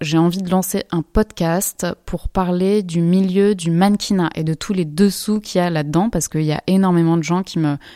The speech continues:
qui me posent tout un tas de questions. Et en fait, c'est un, un monde dans lequel tu débarques et t'apprends en faisant des erreurs, en gros. Donc, euh, donc voilà, ça serait un petit peu pour, euh, aider toutes les personnes qui se lancent. Et puis même, enfin bref,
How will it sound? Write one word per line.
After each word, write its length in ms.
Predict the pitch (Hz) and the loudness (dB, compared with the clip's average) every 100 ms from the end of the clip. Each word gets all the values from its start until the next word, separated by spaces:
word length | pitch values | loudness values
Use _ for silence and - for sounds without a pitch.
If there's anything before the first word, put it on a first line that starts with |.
| - | -12
qui 120 | - | -4
me 60 | 160 | -2
posent 180 | 185 - | -2 -4
tout 160 | 180 175 | -6 -4
un 80 | 170 | -2
tas 160 | 175 | -4
de 60 | 160 | -4
questions. 540 | - 151 - 175 220 - | -6 -6 -4 -2 -4 -4
Et 80 | 156 | -4
en 40 | |
fait, 160 | 190 - | -4 -6
c'est 240 | - 156 | -6 -6
un, 120 | 143 135 - | -8 -10 -4
un 260 | 165 156 | 0 0
monde 480 | 151 151 165 214 214 | 0 0 2 4 4
dans 160 | 165 160 | 2 2
lequel 340 | 156 185 190 | 2 0 -2
tu 180 | 190 - | -6 -12
débarques 560 | 139 170 156 175 196 156 | -4 -2 0 -2 -4 -10
et 60 | |
t'apprends 560 | - 160 - - 170 180 _ | -6 -4 -2 0 0 -2 _
en 80 | 160 | -4
faisant 140 | 151 | 0
des 200 | 160 143 | 0 0
erreurs, 300 | 143 135 - - | -4 -6 -12 -4
en 100 | 160 | -2
gros. 220 | 143 143 - | -2 -6 -6
Donc, 280 | 156 160 - | -4 -4 -2
euh, 240 | 151 151 - - | -4 -4 -6 -4
donc 100 | 160 | -2
voilà, 180 | 165 - | -2 -2
ça 160 | 156 | -4
serait 160 | - 156 | -2 -2
un 40 | |
petit 180 | 156 165 | -4 -6
peu 120 | 180 | -6
pour, 300 | 185 170 151 | -6 -6 -4
euh, 140 | 147 143 - - | -4 -6 -10 -4
aider 240 | 175 175 | 0 0
toutes 220 | 180 196 | -2 -6
les 120 | 185 175 | -4 -4
personnes 360 | 160 - 170 | -4 -2 -4
qui 160 | - 151 | -2 -6
se 140 | - | -2
lancent. 320 | 160 175 196 | 0 0 -2
Et 40 | 151 | -6
puis 200 | - 156 | -8 -4
même, 180 | 156 156 | -2 -4
enfin 160 | - 151 | -4 -4
bref, 160 | 143 | -4